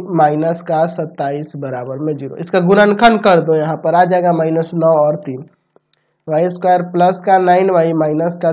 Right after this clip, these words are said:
तीन वाई माइनस का सत्ताईस बराबर ज़ीरो। वाई कॉमन, वाई प्लस नाइन माइनस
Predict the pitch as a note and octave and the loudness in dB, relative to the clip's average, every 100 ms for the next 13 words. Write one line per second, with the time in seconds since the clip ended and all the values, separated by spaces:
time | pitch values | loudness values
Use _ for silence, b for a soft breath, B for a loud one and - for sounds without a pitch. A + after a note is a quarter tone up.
0 | E3 E3+ E3+ D#3+ D3+ D3 C#3+ C#3+ - D#3+ | -2 -2 -2 -2 -2 -4 -6 -8 -8 -12
1 | D#3 C3+ C3 C#3 D3 D3 C3 B2+ B2+ - | -10 -12 -8 -8 -8 -10 -10 -10 -12 -14
2 | A2+ - _ _ _ _ _ - E3 E3+ | -18 -20 _ _ _ _ _ -8 0 2
3 | F#3 G3 F#3+ F#3 E3 D3+ E3 E3 E3+ F3 | 2 0 0 -2 0 -2 -2 -4 -4 -2
4 | D#3+ D#3 E3+ b b b b _ D#3 D#3 | -2 -2 -4 b b b b _ -4 -2
5 | E3 | -2